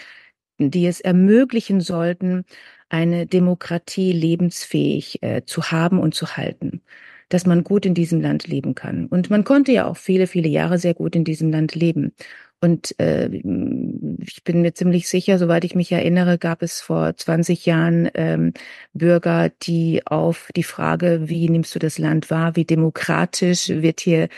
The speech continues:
ähm, vorgegangen?“, ganz anders geantwortet haben, als das heute der Fall ist.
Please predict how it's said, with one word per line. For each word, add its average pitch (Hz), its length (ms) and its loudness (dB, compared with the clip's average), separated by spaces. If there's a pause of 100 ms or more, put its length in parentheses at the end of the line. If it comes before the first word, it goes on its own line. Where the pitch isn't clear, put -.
(440)
ähm, 170 460 2
vorgegangen?“, 170 1040 0
ganz 185 240 2
anders 175 320 0
geantwortet - 880 -4
haben, 170 320 0
als 165 240 -4
das - 180 -6
heute 190 240 0
der 160 160 -6
Fall - 240 -8
ist. - 320 -10